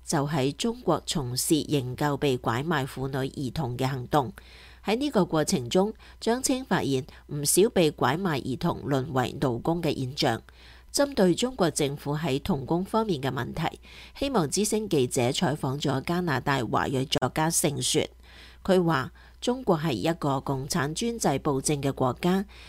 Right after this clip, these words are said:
佢係完全唔將人嘅生命當做一回事，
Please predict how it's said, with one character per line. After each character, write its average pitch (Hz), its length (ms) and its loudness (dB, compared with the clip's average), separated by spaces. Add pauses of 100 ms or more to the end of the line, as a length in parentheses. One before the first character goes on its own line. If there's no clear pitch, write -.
(140)
佢 262 220 0
係 208 320 2
完 135 100 -6
全 139 300 2 (220)
唔 143 140 -6
將 240 240 2
人 190 200 -2
嘅 127 140 -2
生 180 280 0
命 135 220 -2
當 135 260 0
做 127 200 0
一 147 100 2
回 123 260 -2
事， 131 340 2